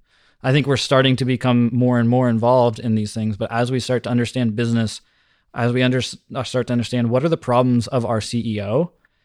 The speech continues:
and what are the things that their, their biggest concerns are rarely about this flow that we created or, like, how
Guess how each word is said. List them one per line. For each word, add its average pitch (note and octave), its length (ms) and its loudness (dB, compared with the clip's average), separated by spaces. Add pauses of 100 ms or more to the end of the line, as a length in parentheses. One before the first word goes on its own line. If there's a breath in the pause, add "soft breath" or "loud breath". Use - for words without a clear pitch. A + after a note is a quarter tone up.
(120)
and A#2+ 180 0
what B2+ 160 2
are D#3 60 2
the C3 140 0
things B2 260 0
that A#2 160 -4
their, A#2+ 420 -2
their C3+ 200 2
biggest C3+ 440 -2
concerns B2+ 800 -2 (240)
are C3+ 160 4
rarely B2+ 880 2 (360)
about A#2 360 0
this A#2 200 -4
flow B2 340 0
that A2+ 140 -2
we A2+ 100 -4
created A2 400 -2
or, A2+ 160 -2
like, G#2+ 220 -4
how A2 420 -4